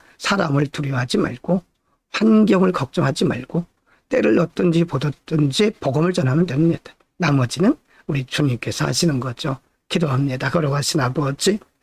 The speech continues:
예수님께서 복음을 전하심으로 드디어 이 땅에 하나님의 나라가 선포된 것을 우리가 상고했습니다. 아직도 복음을 알지 못하는 이들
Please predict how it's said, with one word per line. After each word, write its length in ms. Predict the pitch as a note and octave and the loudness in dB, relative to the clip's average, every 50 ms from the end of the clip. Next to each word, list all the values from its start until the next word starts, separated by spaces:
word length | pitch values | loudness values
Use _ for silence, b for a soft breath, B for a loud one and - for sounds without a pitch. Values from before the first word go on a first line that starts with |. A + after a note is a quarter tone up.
| _ _ _ _ _ _ | _ _ _ _ _ _
예수님께서 720 | - E3+ D3+ - F3+ D#3+ C#3+ - - F3 D#3 C#3 - - D3 | -2 -2 0 2 0 0 0 0 0 0 0 0 0 -2 -4
복음을 460 | C3 - D3+ C#3+ D3+ D3 C#3+ C#3 C3 | -2 -2 -2 0 2 2 2 2 0
전하심으로 800 | - C#3+ D#3+ D3+ C3+ B2+ - - E3 D3+ C#3 C3+ D3 C#3+ C3+ - _ b b b b b b b b b | 0 0 0 0 0 0 0 0 0 0 0 0 -2 -2 -2 -4 _ b b b b b b b b b
드디어 440 | - - E3+ F3 F3 E3+ E3 D#3+ - - | -2 0 2 4 4 4 4 2 0 -2
이 100 | E3 E3 | -2 -2
땅에 300 | - - E3+ E3 D#3+ D3+ | 0 0 0 2 2 2
하나님의 400 | E3 E3 D#3 D#3 D#3 D#3 D#3 D3+ | 2 0 2 2 2 2 4 2
나라가 380 | D3+ D3 D3 C#3+ C3+ C#3 C3+ | 2 2 2 2 2 2 0
선포된 720 | B2+ - - G3 F#3 F3 - - - F3+ E3 - D#3+ D3+ D3+ | 0 0 0 0 0 0 -2 -2 -2 -2 0 2 2 2 2
것을 420 | D#3 D3+ C#3+ - - - E3 F3 F3 B B B B - | 2 2 0 0 0 0 0 -2 -2 B B B B -2
우리가 280 | - D3+ C#3 D3 C#3 | -2 0 0 0 0
상고했습니다. 880 | C3 - - D#3+ D#3+ C#3 C#3 C3 C3+ C3 - - E3 C#3+ C3+ C#3 - - - - - - _ _ _ _ _ _ _ _ | 0 0 0 0 0 0 0 0 0 0 0 0 -2 0 0 -2 -6 -10 -14 -20 -20 -20 _ _ _ _ _ _ _ _
아직도 440 | - E3 C#3+ C#3+ C#3+ - E3+ D3 C3 | -6 -6 -4 -4 -4 -2 -4 -4 -2
복음을 340 | - D3+ D3 D3+ D#3 D#3 D#3 | -4 -4 0 2 2 2 2
알지 280 | D#3 D3 D3 - - D#3+ | 2 0 0 0 2 2
못하는 480 | D#3 D#3 C#3+ - - E3 E3 D#3+ E3 | 2 2 0 -2 -2 0 0 2 2
이들 240 | F3 E3 - - - | 0 0 -2 -6 -12